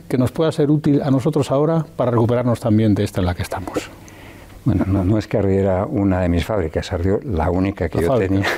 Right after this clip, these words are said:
Speaker 2: <laughs> la única que yo tenía en aquel momento. Aquello fue un, un, un, un mazazo, en, si, si lo pienso hoy, aquello fue un mazazo tremendo.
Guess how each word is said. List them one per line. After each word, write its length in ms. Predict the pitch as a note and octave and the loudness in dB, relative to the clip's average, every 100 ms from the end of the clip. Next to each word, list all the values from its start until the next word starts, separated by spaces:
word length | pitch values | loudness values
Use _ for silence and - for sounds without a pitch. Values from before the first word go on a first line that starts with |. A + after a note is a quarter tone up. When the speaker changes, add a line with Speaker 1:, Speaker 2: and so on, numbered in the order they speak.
| - | -6
Speaker 2:
<laughs> 200 | - - | -6 -2
la 140 | G#2+ F2 | 0 -2
única 280 | - B2+ | -4 -6
que 100 | - - | -6 -4
yo 80 | A2+ | -6
tenía 220 | - A2 | -4 -4
en 40 | G2 | -2
aquel 280 | F2+ G#2 F#2 | -2 0 0
momento. 520 | F#2+ G2+ F#2+ A2 A2 - - - - - - - - - | 0 0 0 0 -4 -8 -20 -18 -18 -18 -18 -20 -14 -8
Aquello 300 | G2+ A#2 A2 | -4 0 -2
fue 180 | - A#2+ | 0 2
un, 240 | G#2+ - | 2 0
un, 320 | D#3 G#2 G2+ - - - | 0 2 2 0 -6 -2
un, 440 | F#2+ F#2+ F2+ - - - - - - - | 2 2 0 -6 -16 -20 -20 -20 -20 -8
un 160 | - G#2+ | 0 2
mazazo, 440 | F#2 - G2+ - - | 2 -2 -4 -2 -2
en, 180 | F#2+ - | 0 0
si, 180 | - - | -2 -2
si 180 | - - | -4 -2
lo 100 | F2+ | 0
pienso 380 | D#2+ A#2+ B2 A2 | 0 0 0 0
hoy, 180 | F2+ G#2 | 0 0
aquello 300 | E2+ E2+ E2 | 0 -2 -2
fue 160 | - | -2
un 80 | E2+ | 0
mazazo 420 | D#2+ - E2 G#2 | 0 -2 -4 -4
tremendo. 460 | - E2 E2 D#2+ | -4 -4 -2 -4